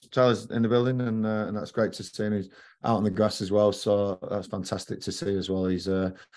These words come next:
he's gonna be a real talent as well. Uh, I'm sure when he, uh, when he really, you know, gets, gets the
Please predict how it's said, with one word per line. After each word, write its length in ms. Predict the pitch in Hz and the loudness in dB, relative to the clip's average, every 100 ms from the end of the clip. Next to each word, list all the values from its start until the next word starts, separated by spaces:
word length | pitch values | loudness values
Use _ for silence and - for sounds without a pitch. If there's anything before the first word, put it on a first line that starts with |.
| - - 110 | -20 -10 -4
he's 100 | 98 | 2
gonna 160 | 107 | 4
be 80 | 104 | 6
a 160 | 104 104 | 8 8
real 260 | 101 98 | 6 2
talent 380 | 95 101 98 82 | 0 -2 -2 -4
as 180 | 98 90 | -6 -4
well. 200 | 98 95 | -2 0
Uh, 400 | 95 95 92 90 - | 0 -2 -2 -4 -6
I'm 160 | 95 | -6
sure 260 | 92 104 95 | -2 -2 0
when 120 | 95 | 2
he, 200 | 92 95 | 2 2
uh, 260 | 92 92 92 - - _ _ - | 0 -2 -4 -10 -20 _ _ -6
when 140 | 113 | 0
he 220 | 104 92 90 - - | 2 0 -6 -12 -6
really, 400 | 101 101 95 - _ _ _ _ - | 0 0 0 -4 _ _ _ _ -8
you 100 | 101 | -6
know, 100 | 90 | -6
gets, 400 | - 92 - - - | -6 -6 -8 -14 -6
gets 240 | 104 - | -6 -4
the 180 | - | -10